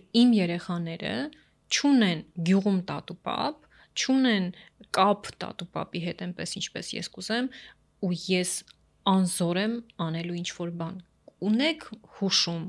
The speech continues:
օգնություն մեզ ծնողներիս, որ մեր այս նոր սերնդի գադջետների մեջ ծնված մեծացած երեխեքին ինչ-որ ձևով կապենք մեր ծնողների հետ, ավելին իրենց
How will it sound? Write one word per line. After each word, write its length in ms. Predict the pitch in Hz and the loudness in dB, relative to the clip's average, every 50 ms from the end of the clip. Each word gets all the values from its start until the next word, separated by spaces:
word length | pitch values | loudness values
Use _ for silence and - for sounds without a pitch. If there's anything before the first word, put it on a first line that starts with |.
| - | -6
օգնություն 680 | - 196 190 196 - - 190 190 - - 175 165 160 | -6 -6 -6 -6 -6 -4 -4 -4 -4 -6 -8 -8 -6
մեզ 300 | 170 175 185 185 175 - | -4 -2 -2 -2 -2 -4
ծնողներիս, 720 | - - 175 170 170 165 175 180 175 170 185 262 330 330 - - | -8 -10 -8 -8 -8 -6 -6 -6 -8 -6 -4 -6 -6 -6 -6 -8
որ 260 | - 185 180 180 170 180 | -4 -4 -2 0 0 0
մեր 320 | 185 202 214 214 208 214 - - | 2 4 2 2 2 0 -4 -4
այս 260 | - 185 185 180 - - - - - _ - | -4 -2 -2 -2 -4 -8 -10 -14 -20 _ -2
նոր 260 | - 180 185 196 190 | 0 2 2 2 2
սերնդի 560 | - - - 175 175 170 175 180 175 190 190 185 | 0 -2 -2 -2 -2 -2 -2 -4 -2 0 0 0
գադջետների 640 | 180 - 180 165 160 - 170 165 - 180 170 170 180 | 0 -2 -4 -4 -4 -4 -6 -6 -6 -6 -6 -6 -6
մեջ 200 | 175 170 175 - | -6 -6 -6 -6
ծնված 360 | - - 165 160 170 170 - | -6 -8 -6 -4 -6 -6 -6
մեծացած 440 | 170 160 - - 165 - - 165 - | -8 -12 -10 -10 -10 -8 -8 -10 -10
երեխեքին 600 | - 185 185 160 - - - - - 277 311 403 403 - - - - - - _ _ _ _ - | -10 -12 -10 -12 -12 -12 -12 -8 -6 -6 -4 -6 -8 -12 -18 -20 -20 -20 -20 _ _ _ _ -4
ինչ-որ 320 | 285 302 - - 240 208 185 | -4 -4 -2 -2 -2 -4 -2
ձևով 300 | - 180 175 240 254 - | -2 -2 -2 -2 -4 -4
կապենք 440 | - - 180 175 - - 202 208 214 | -6 -8 -8 -8 -4 -2 -4 -2 -2
մեր 220 | - 190 175 180 - | -4 -4 -4 -4 -6
ծնողների 580 | - 180 170 165 170 - 180 160 170 180 190 | -6 -8 -8 -10 -8 -8 -8 -6 -6 -6 -6
հետ, 320 | 180 202 254 269 269 269 - - | -6 -4 -4 -4 -4 -4 -6 -8
ավելին 640 | - 175 180 185 190 190 202 208 226 226 214 202 202 | -6 -6 -4 -2 -2 -2 0 0 0 0 0 0 -2
իրենց 380 | 196 208 196 214 226 233 226 - | -4 -6 -4 -2 -2 -2 -4 -6